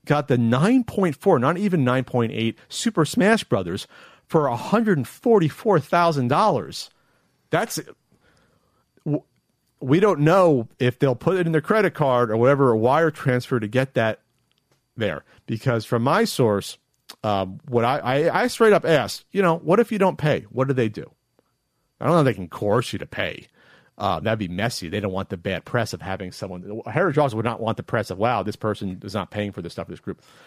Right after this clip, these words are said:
They said, "Well, what they usually do, they'll go to the second place buyer and ask them, 'Do you wanna buy it?'" I say, "Well, what if they don't want it?" Well, they go, might go to the third place buyer. What if they don't want it?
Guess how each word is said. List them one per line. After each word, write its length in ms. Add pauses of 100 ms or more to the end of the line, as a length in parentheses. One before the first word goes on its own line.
(120)
They 100
said, 140
"Well, 100
what 120
they 120
usually 300
do, 260 (220)
they'll 120
go 120
to 60
the 80
second 280
place 360 (380)
buyer 320 (600)
and 120
ask 240
them, 260 (480)
'Do 80
you 60
wanna 140
buy 280
it?'" 100 (600)
I 120
say, 140
"Well, 100
what 120
if 80
they 140
don't 120
want 160
it?" 60
Well, 160
they 140
go, 140
might 240
go 120
to 80
the 60
third 280
place 220
buyer. 260 (300)
What 160
if 120
they 160
don't 180
want 200
it? 160